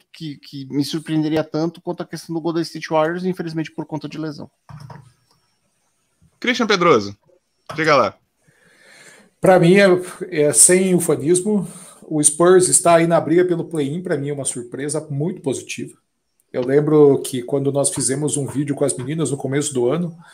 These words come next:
Speaker 3: elas falaram que o Spurs ia tá lá na rabeira da, da, da tabela, e eu concordei com elas, né? Então,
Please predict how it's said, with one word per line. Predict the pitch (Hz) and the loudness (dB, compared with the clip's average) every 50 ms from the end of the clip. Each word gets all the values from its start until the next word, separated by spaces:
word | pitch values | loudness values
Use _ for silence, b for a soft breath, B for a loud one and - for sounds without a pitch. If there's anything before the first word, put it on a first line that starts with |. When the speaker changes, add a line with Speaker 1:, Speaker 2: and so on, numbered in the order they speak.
| B B B B B | B B B B B
Speaker 3:
elas | - 147 151 151 | 0 2 2 4
falaram | - 151 143 151 185 196 190 | 4 4 6 6 6 4 2
que | - 196 | 2 2
o | 180 | 2
Spurs | 160 - - 165 175 180 180 | 2 2 4 4 4 6 6
ia | 180 170 - | 4 4 2
tá | 170 156 | 0 0
lá | 165 196 | 0 2
na | 220 226 | 2 4
rabeira | 170 185 - - 139 156 170 170 160 139 | 4 4 2 2 2 4 4 4 4 2
da, | 131 123 120 | 0 -2 -2
da, | 120 - - 127 123 120 | -4 -6 -6 -6 -6 -6
da | 120 123 117 | -6 -8 -8
tabela, | - - 147 123 127 131 151 175 190 165 | -6 -6 -4 -2 -2 -2 -2 -2 0 2
e | 160 | 4
eu | 175 180 | 4 4
concordei | 180 262 311 - 392 330 240 214 214 | 2 2 2 2 4 6 6 4 4
com | - 330 311 | 4 2 4
elas, | 151 135 117 110 107 - 123 | 4 4 2 0 -4 -6 -6
né? | 131 151 170 | -4 -4 -4
Então, | 165 170 151 147 160 180 180 175 175 | -4 -2 0 0 2 2 0 -2 -2